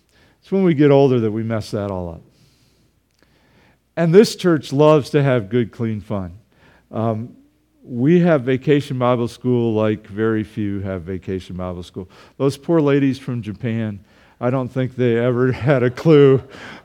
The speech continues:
what they were getting into when they came here from Japan to work V B S with us, but it was awesome.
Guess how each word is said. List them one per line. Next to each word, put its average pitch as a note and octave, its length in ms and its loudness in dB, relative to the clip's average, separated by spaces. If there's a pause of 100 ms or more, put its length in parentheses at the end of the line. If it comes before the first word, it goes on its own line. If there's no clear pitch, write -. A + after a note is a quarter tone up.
what E3+ 260 6
they D#3+ 140 6
were D3+ 160 6
getting C#3 300 0
into C3 460 0
when A#2+ 120 -2
they A#2+ 160 -2
came C#3 320 -2
here B2 220 2
from A2+ 260 -8
Japan A2 540 -6 (320)
to C3+ 100 0
work A#2+ 280 0
V A#2 180 -2
B A2 180 -2
S A2 220 -4
with G#2+ 160 -4
us, G2 160 -8
but A#2+ 180 -4
it A#2+ 140 0
was A#2 200 -10
awesome. G2 580 -8